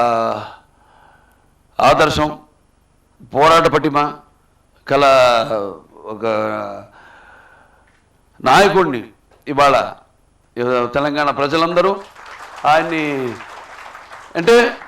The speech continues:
యువతరానికి ప్రతినిధులు, నవతరానికి నాయకులు, భావితరానికి భారతదేశపు మహాశక్తి. అంటే మనకున్నంత యువత, ఆ యువ శక్తి మరి దేశం, మరి ఏ దేశంలో కూడా లేదు. ఒకప్పుడు చైనా గురించి చెప్పుకునేవాళ్ళం, వాళ్ళేమో ఏదో ఫ్యామిలీ ప్లానింగ్ అని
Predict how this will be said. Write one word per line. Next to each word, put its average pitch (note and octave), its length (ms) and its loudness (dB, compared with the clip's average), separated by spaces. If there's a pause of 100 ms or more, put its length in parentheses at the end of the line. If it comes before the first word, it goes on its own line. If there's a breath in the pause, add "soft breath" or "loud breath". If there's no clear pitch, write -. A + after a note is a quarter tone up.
(160)
యువతరానికి G3+ 440 2
ప్రతినిధులు, G3+ 480 2
నవతరానికి F#3 580 4
నాయకులు, F3 380 2
భావితరానికి D#3 600 2
భారతదేశపు C3+ 720 -2
మహాశక్తి. C3 680 -4 (880)
అంటే C3+ 120 -4
మనకున్నంత F#3+ 520 -2
యువత, G3 320 0
ఆ C3+ 640 -2
యువ C#3 260 -6
శక్తి C#3+ 520 -10 (380)
మరి C#3 160 -6
దేశం, E3+ 680 -6
మరి D3 220 -8
ఏ F#3 40 -6
దేశంలో F#3 340 -4
కూడా D#3+ 180 0
లేదు. C3 260 -4 (500 soft breath)
ఒకప్పుడు F#3 380 0
చైనా G3+ 160 2
గురించి G#3 280 -2
చెప్పుకునేవాళ్ళం, F#3+ 640 2 (540 soft breath)
వాళ్ళేమో G#3 360 4
ఏదో A3 220 2
ఫ్యామిలీ G#3 320 0
ప్లానింగ్ G#3 380 -2
అని F#3+ 500 -4